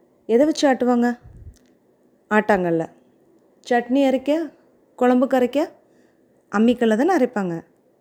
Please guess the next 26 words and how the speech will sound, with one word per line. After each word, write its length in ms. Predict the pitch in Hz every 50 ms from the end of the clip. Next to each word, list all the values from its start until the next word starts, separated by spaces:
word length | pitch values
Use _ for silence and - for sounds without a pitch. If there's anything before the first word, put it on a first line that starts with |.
| _ _ _ _ _ _
சரி, 360 | - - - 208 190 185 180 175
ஓகே. 180 | 175 - - - - _ _
துணி 220 | - 254 254 311 294
துவைக்கணும்னா 480 | 302 285 277 269 269 262 269 277 269 262
என்ன 100 | 262 262
பண்ணுவாங்க? 400 | 262 247 247 240 247 240 240 240 240 247 247 - _ _ _ _ _ _ _ _
சோப்பு 420 | - - 240 240 233 - - 208
போட்டு 400 | - - 233 247 240 - - 214 - - 220
கல்லை 320 | 214 226 240 247 247 226
அடிச்சு, 520 | 208 202 208 196 240 233 - - - 247 185 165 - - _ _ _ _ _ _ _ _ -
அதாவது 320 | 202 202 214 220 226 311 415 539 - - _ _ _ -
துவைக்கிற 380 | 240 214 247 247 - 262 247 247 -
கல்லை 200 | 233 226 214 202
அடிச்சு, 340 | 196 202 233 - - 247 185 165 - _ _ _ _ _ _ _ -
மூணு 320 | 202 214 233 254 269 262 214 190 208
பக்கெட்டு, 340 | 202 - 269 247 190 - - - -
மினிமம் 420 | 202 208 226 254 277 285 269 247 220 220
மூணு 240 | 226 240 254 254 254
பக்கெட்டில் 520 | 202 220 208 - - 277 269 269 240 247 214
தண்ணி 240 | 196 202 220 240 233
வச்சு 320 | 220 214 208 - 311 370 508 - - _ _ _ _ _ _ _ _ _ -
என்ன 160 | 254 247 311 330 339 311
பண்ணணும்? 360 | 285 254 233 202 190 185 170 160 - _ _ _ _ _ _ _ _ -
அலாசி 560 | 208 208 214 226 247 262 269 - - - 320 311 269
எடுக்கணும். 380 | 214 220 - - 190 - - _ - - 180
அப்பப்பா, 420 | 202 - - 220 208 - - 247